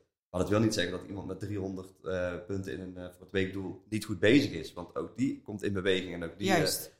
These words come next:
Speaker 1: is aan de
Speaker 2: En
Speaker 1: slag.
Speaker 2: dat
Speaker 1: En, en dat... vind ik ook wel leuk om te zien, dat het ja, want ieder-, ieder-, voor iedereen doet het iets, hè. Iedereen, eh, is er toch een bepaalde,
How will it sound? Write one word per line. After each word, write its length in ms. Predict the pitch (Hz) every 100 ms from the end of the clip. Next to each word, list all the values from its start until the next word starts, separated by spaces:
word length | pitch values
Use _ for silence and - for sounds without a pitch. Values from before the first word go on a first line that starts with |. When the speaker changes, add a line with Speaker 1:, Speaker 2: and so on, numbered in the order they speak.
| -
Speaker 1:
is 140 | -
aan 120 | -
de 60 | 95
Speaker 2:
En 60 | -
Speaker 1:
slag. 180 | 82
Speaker 2:
dat 40 | 80 78
Speaker 1:
En, 120 | -
en 100 | 87
dat... 220 | 98 95
vind 120 | 95
ik 60 | 90
ook 100 | 95
wel 120 | 90
leuk 200 | 98 95
om 80 | 95
te 100 | 85
zien, 260 | 87 104 92
dat 120 | 87
het 100 | 87 - _ _ _ _
ja, 160 | - 85
want 100 | 87 131
ieder-, 280 | 123 -
ieder-, 220 | - 131 -
voor 100 | -
iedereen 280 | 139 127
doet 120 | 127 127
het 120 | -
iets, 340 | 95 92 - -
hè. 220 | 107 113
Iedereen, 300 | 110 104 104
eh, 100 | 101 92
is 100 | -
er 80 |
toch 140 | - 110
een 100 | 95
bepaalde, 500 | 95 101 101 98